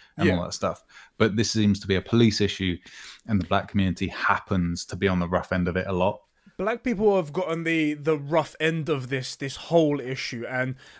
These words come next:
Speaker 2: in no way are we saying, like, "Oh, you know, that you guys shouldn't be protesting
Speaker 1: Yeah.
Speaker 2: about anything," because you've definitely got a sh-, the shit end of this whole stick.
Speaker 1: Yeah.
Speaker 2: But if we had a half decent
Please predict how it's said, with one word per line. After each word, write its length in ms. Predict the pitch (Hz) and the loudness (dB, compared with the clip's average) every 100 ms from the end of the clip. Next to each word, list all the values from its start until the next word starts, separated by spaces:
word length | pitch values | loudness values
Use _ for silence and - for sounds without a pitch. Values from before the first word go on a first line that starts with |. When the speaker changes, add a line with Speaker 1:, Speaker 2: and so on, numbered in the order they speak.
| - | -4
Speaker 2:
in 200 | 156 160 | -2 0
no 160 | 180 180 | 2 4
way 220 | 170 165 | 6 6
are 60 | 147 | 4
we 120 | 143 | 0
saying, 300 | - 131 127 | -2 -2 -2
like, 260 | 127 120 | -4 -4
"Oh, 180 | 135 131 | -2 -2
you 140 | 123 123 | -2 -4
know, 160 | 120 | -4
that 180 | 120 139 | -4 -6
you 140 | 139 147 | -2 0
guys 220 | 139 131 | 0 0
shouldn't 400 | - 160 147 131 | -2 -2 -2 -2
be 160 | 135 123 | -2 -2
protesting 460 | 139 120 135 - | -2 -2 -4 -4
Speaker 1:
Yeah. 40 | 127 | -4
Speaker 2:
about 120 | 127 | -2
anything," 160 | 131 135 | -4 -6
because 260 | 135 147 - - - | -2 -2 -2 -14 -8
you've 300 | 139 127 - | -6 -6 2
definitely 460 | 175 147 156 147 | 2 4 -2 -2
got 240 | 143 123 117 | 0 -2 -6
a 40 | |
sh-, 100 | - 156 | -12 -6
the 120 | 127 | -6
shit 480 | - - 143 - 135 | -4 -4 -4 -4 -4
end 200 | 123 120 | -4 -4
of 140 | 113 | -6
this 180 | 117 - | -10 -6
whole 200 | 120 113 | -6 -6
stick. 420 | - 123 98 - - 101 | -8 -10 -12 -16 -10 -6
Speaker 1:
Yeah. 300 | 90 - - _ _ _ _ _ | -6 -8 -14 _ _ _ _ _
Speaker 2:
But 180 | 175 151 | 4 4
if 320 | 165 147 - | 0 -4 -2
we 160 | 175 165 | 0 2
had 420 | 165 180 165 151 | 2 2 2 2
a 160 | 143 | -4
half 460 | 139 165 151 131 135 | -4 0 0 0 -4
decent 560 | 139 135 - 131 123 | -4 -4 -4 -6 -8